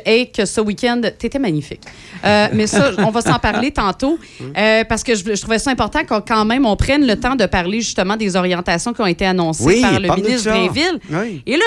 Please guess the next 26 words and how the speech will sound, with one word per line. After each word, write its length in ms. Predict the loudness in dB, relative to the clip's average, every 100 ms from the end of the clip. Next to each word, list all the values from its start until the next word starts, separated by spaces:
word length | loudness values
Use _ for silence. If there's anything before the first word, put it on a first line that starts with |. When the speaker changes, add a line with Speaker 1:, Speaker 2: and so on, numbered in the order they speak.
| 0
Speaker 1:
je 60 |
vous 100 | -4
fais 180 | -2 -2
une 120 | 0
espèce 360 | -2 -2 -4 0
de 100 | -2
petit 260 | -2 -4
wrap-up 720 | -2 0 0 0 0 0 -2 -10
de 260 | -6 0 0
ces, 540 | 0 -6 -4 -2 0 2
euh, 180 | 2
de 140 | 2 0
ces 220 | 0 -2
six 560 | 0 0 0 -2 -10 -20 _ _ _
orientations. 800 | 0 2 0 0 -2 -2 -4 -6 _ _ _ -4
Speaker 2:
OK. 140 | 2 2
Speaker 1:
OK ? 160 | 2 -2 -4 -8
Speaker 2:
On 120 | -2 0
y 60 |
va. 260 | 2 0 -4 -4
Speaker 1:
Puis 80 | -2
après, 220 | -2 -2 0
on 200 | 0 -2
bitchera. 480 | -6 -8 -6 -8 -12 _ -12
Speaker 2:
OK. 100 | -2
Speaker 1:
Euh, 200 | 0